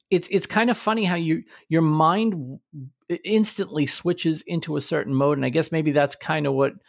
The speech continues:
you were talking about, being able to switch it on and off. And, you know, you're, sometimes the switch just happens automatically where, "Oh, this is a business and I need to do this the way a business does this, and we're gonna make it work that way."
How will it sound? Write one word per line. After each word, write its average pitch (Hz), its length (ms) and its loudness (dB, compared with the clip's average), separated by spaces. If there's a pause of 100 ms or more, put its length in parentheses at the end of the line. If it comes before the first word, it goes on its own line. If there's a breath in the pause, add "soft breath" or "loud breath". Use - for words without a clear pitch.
(240 soft breath)
you 147 100 2
were 156 60 4
talking 143 260 2
about, 131 200 2
being 139 180 0
able 127 200 0
to 120 60 -2
switch 139 300 -2
it 143 80 0
on 127 180 2
and 131 100 0
off. 165 200 2
And, 127 260 0
you 147 80 -2
know, 135 100 0
you're, 135 200 0
sometimes 156 460 0
the 139 100 0
switch - 380 -4
just 135 180 -4
happens 143 380 -2
automatically 127 680 0
where, 123 320 0 (400 loud breath)
"Oh, 185 340 2
this 170 260 0
is 147 140 0
a 143 40 -2
business 139 460 0
and 131 120 0
I 131 60 0
need 131 220 0
to 123 60 -4
do 123 240 0
this 120 240 -4
the 131 120 -4
way 117 140 4
a 110 60 4
business 107 440 -2
does 147 320 0
this, 107 240 -4
and 113 200 -2
we're 123 120 -2
gonna 120 160 -2
make 113 200 0
it - 80 -8
work 127 280 -2
that 151 240 0
way." 107 240 -6